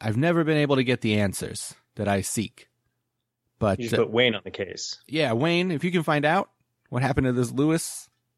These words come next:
Speaker 1: mural, that would be great. Uh, I heard that maybe, like, he d-, he just, like, drew on it or, like, otherwise destroyed it or, like, burned it one day, like, in a, when he had, like, a bond, so, like, something, something stupid. Th-, th-, th-, this one of a kind thing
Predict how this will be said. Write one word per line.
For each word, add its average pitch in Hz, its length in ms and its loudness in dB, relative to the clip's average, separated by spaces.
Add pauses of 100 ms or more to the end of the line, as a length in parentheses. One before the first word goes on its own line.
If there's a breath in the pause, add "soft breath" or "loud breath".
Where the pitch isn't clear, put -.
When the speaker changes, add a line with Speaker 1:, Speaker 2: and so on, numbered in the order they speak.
(260)
Speaker 1:
mural, 156 520 2 (420)
that 123 120 0
would 123 80 2
be 120 80 2
great. 135 260 0 (1000 soft breath)
Uh, 139 340 2
I 139 140 0
heard 175 320 2
that 165 100 2
maybe, 156 300 4
like, 135 160 2
he 139 120 2
d-, 127 220 0
he 123 100 2
just, 117 300 0
like, 98 240 -2
drew 143 360 2
on 175 220 2
it 170 280 2
or, 113 100 -4
like, 95 380 -8
otherwise 127 560 2
destroyed 120 420 -2
it 120 80 -2
or, 117 80 0
like, 98 180 -4
burned 123 320 2
it 120 120 0
one 123 260 2
day, 120 340 2
like, 104 400 -2
in 117 160 0
a, 104 80 -2 (240)
when 110 120 0
he 110 100 0
had, 107 140 -2
like, 101 100 -4
a 87 60 -8
bond, 110 500 0
so, - 160 -4
like, 170 160 -2
something, 185 340 2
something 208 280 2
stupid. 165 500 2 (760 soft breath)
Th-, 151 380 0
th-, 180 260 -6
th-, 180 200 -2
this 143 420 -4
one 208 220 0
of 226 100 0
a 180 60 2
kind 175 340 0
thing 139 380 0